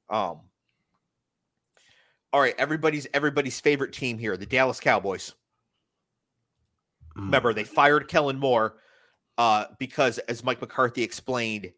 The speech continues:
Speaker 1: they scored too many points. So
Speaker 2: <laughs> Did he,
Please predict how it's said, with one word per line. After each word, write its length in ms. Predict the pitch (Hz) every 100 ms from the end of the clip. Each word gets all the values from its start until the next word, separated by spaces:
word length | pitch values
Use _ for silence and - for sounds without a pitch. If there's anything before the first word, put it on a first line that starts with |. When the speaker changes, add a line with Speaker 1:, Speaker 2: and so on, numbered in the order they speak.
| _ -
Speaker 1:
they 100 | 123
scored 440 | - - 143 131
too 100 | -
many 220 | 127 110
points. 500 | 104 - 95 - - - _ _ _ - 190
So 480 | - 170 123 107 - -
Speaker 2:
<laughs> 80 | 147
Did 120 | 139
he, 60 | 143